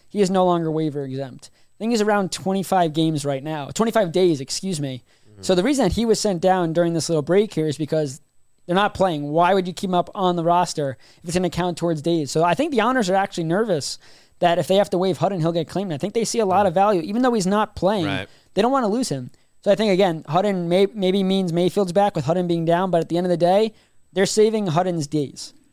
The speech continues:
Speaker 2: And when you make that point, that's the one thing I could see why Bortuzzo could end up being a guy being waived
Speaker 1: Yep.
Speaker 2: because of his age. And if they do still see something in Hutton, obviously he's a little younger. Maybe he's a guy they would prefer to ho-, you know, hold on to just for the longevity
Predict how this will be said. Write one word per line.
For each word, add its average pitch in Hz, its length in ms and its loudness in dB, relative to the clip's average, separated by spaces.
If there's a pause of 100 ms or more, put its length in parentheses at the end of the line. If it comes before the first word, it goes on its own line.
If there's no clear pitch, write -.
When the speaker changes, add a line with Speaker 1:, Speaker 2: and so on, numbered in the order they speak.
(160)
Speaker 2:
And 113 640 -6
when 117 140 -6
you 117 120 -4
make 120 300 -4
that 117 260 -4
point, 117 460 -6 (360)
that's 117 320 -4
the 120 120 0
one 110 220 -2
thing 110 200 -4
I 104 80 -2
could 98 160 -6
see 107 240 -2
why 92 680 -2
Bortuzzo 98 600 -6
could 95 120 -10
end 87 160 -8
up 87 100 -8
being 90 180 -10
a 87 60 -10
guy 87 240 -8
being 85 300 -14
waived 87 320 -8
Speaker 1:
Yep. 147 120 -6
Speaker 2:
because 90 200 -8
of 78 60 -16
his 80 140 -10
age. 98 440 -4 (240)
And 92 100 -10
if 90 80 -10
they 95 100 -8
do 104 200 -4
still 104 260 -2
see 107 180 -4
something 98 340 -8
in 87 80 -10
Hutton, 95 260 -8
obviously 90 380 -10
he's 90 160 -10
a 87 40 -8
little 85 200 -10
younger. 110 460 0 (340)
Maybe 98 240 -6
he's 104 200 -4
a 98 60 -6
guy 92 160 -2
they 90 100 -2
would 90 140 -4
prefer 95 320 -2
to 90 80 2
ho-, - 340 -12
you 98 140 -6
know, 85 120 -4
hold 95 300 -2
on 90 180 0
to 92 120 -4
just 92 240 -4
for 104 100 -8
the 90 80 -6
longevity 87 720 -4